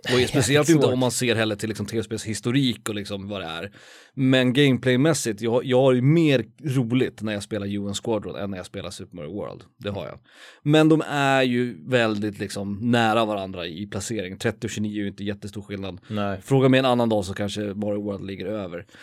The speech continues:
Speaker 1: Men U N Squadron är och för, är och förblir min favoritshooter. Kommer alltid att vara. Även om jag har en viss del av min, mitt D N A, liksom. Jag säger ju att Gradius är bättre. Jag gillar till och med R-Type. Eh,
Speaker 2: Ja.
Speaker 1: många R-Type-spelen. Men, eh, det är någonting med U N Squadron. Musiken framför allt.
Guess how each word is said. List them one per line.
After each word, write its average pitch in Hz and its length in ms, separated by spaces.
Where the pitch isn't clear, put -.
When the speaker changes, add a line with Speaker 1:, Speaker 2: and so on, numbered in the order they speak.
Speaker 1:
Men 139 120
U 147 60
N 147 80
Squadron 139 340
är 131 420
och 127 140
för, 135 200
är 156 260
och 120 80
förblir 120 460
min 113 200
favoritshooter. 104 960
Kommer 120 260
alltid 117 360
att 107 60
vara. 80 300
Även 151 300
om 156 100
jag 139 180
har 143 360
en 127 200
viss 117 240
del 113 320
av 110 100
min, 107 320
mitt 104 200
D 113 260
N 113 120
A, 107 320
liksom. 101 360
Jag - 100
säger 131 260
ju 110 160
att 98 160
Gradius 107 540
är 104 40
bättre. 95 260
Jag 113 80
gillar 127 160
till 117 100
och 110 60
med 101 80
R-Type. 113 580
Eh, 71 80
Speaker 2:
Ja. 92 60
Speaker 1:
många 104 360
R-Type-spelen. 98 520
Men, 123 600
eh, 117 160
det 117 220
är 160 160
någonting 113 260
med 107 100
U 110 100
N 104 60
Squadron. 104 360
Musiken 131 460
framför 107 240
allt. 98 320